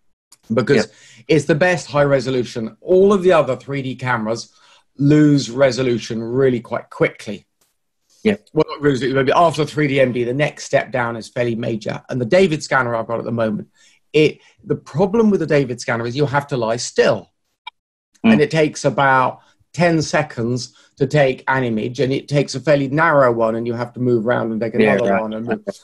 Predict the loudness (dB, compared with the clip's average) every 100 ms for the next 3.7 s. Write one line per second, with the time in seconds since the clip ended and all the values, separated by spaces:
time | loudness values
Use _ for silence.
0 | _ -2 2 4 2 0 2 2 2 2
1 | 2 0 -8 -2 -2 -2 _ -14 -4 -2
2 | -2 0 -2 -2 -6 -6 -2 -2 -2 -6
3 | -6 -2 0 0 0 0 0